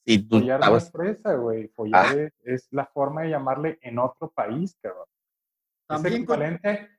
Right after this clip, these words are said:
Speaker 2: es equivalente a coger, pero en España.
Speaker 3: Ajá, pues, a cochar es equivalente a coger, pero en los
Speaker 2: En
Speaker 3: ranchos del
Speaker 2: Sinaloa,
Speaker 3: norte, en, en
Speaker 2: güey.
Speaker 3: los ranchos
Speaker 2: Ajá.
Speaker 3: del norte.
Speaker 1: ¿Saben qué? Vamos a hacer un programa entero de esto.
Speaker 2: Bueno,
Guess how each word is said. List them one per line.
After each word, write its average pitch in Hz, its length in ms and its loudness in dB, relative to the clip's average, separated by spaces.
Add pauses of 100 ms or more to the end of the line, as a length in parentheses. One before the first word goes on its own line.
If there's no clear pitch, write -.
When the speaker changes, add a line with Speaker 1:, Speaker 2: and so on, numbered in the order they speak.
(140)
Speaker 2:
es 139 180 -8
equivalente 170 920 -4
a 131 160 -6
coger, 202 480 -6
pero 139 180 -4
en 120 100 -8
España. - 400 -14 (300)
Speaker 3:
Ajá, 131 420 -6 (100)
pues, 151 200 -2
a 135 180 -4
cochar 156 400 -4
es 170 100 -4
equivalente 165 520 -4
a 196 40 -12
coger, 175 400 -6
pero 156 200 -4
en 131 120 -4
los 123 120 -8
Speaker 2:
En 151 80 -2
Speaker 3:
ranchos 139 140 -4 (140)
del 135 100 -2
Speaker 2:
Sinaloa, 165 200 2
Speaker 3:
norte, 135 160 0
en, 135 60 -6
en 139 40 -6
Speaker 2:
güey. 147 140 0
Speaker 3:
los 185 160 -2
ranchos 196 400 -2
Speaker 2:
Ajá. 190 60 2
Speaker 3:
del 202 80 2
norte. 226 460 -4 (1600)
Speaker 1:
¿Saben 170 240 6
qué? 202 200 4
Vamos 185 240 4
a 175 40 4
hacer 156 140 6
un 160 100 2
programa 135 280 6
entero 113 240 4
de 92 60 -14
esto. - 100 -20 (840)
Speaker 2:
Bueno, - 240 0